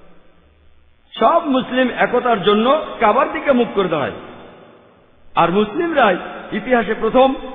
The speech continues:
পৃথিবীর ম্যাপ এঁকেছিল। যখন ম্যাপটা আঁকা হয়, সেখানে দক্ষিণ মেরু ছিল উপরে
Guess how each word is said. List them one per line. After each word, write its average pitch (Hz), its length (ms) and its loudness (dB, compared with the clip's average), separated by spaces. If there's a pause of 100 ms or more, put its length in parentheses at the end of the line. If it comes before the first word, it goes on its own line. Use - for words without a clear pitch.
পৃথিবীর 240 500 -4
ম্যাপ 208 540 0
এঁকেছিল। 185 500 0 (1900)
যখন 262 200 0
ম্যাপটা 311 320 0
আঁকা 240 260 4
হয়, 196 200 4 (1300)
সেখানে 202 260 -2
দক্ষিণ 202 360 2
মেরু 277 200 0
ছিল 226 180 0
উপরে 269 460 4